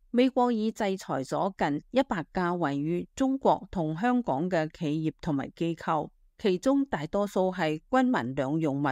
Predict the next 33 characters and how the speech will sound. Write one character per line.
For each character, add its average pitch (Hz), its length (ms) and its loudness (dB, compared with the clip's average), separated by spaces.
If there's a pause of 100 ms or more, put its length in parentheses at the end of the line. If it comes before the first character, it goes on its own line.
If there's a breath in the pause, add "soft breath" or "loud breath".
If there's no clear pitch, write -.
(140)
品 147 400 -2
供 262 260 2
應 165 240 2
鏈 151 240 0
嘅 165 240 2
一 196 60 2
部 165 220 -4
分。 139 280 -4 (360)
俄 214 100 2
羅 196 160 2
斯 294 240 0
可 233 220 4
以 214 240 0
將 233 320 2
呢 226 160 2
兩 180 320 2
用 156 240 0
部 143 280 -2
件 147 360 -4 (200)
或 208 220 4
商 294 400 0
品 180 380 0 (160)
改 202 180 6
造 208 200 2
為 165 380 0
軍 233 160 0
事 175 200 -6
物 160 60 -2 (220)
品， 147 300 -2 (260)
並 208 300 0
儲 196 240 -2
備 170 260 0
到 170 300 0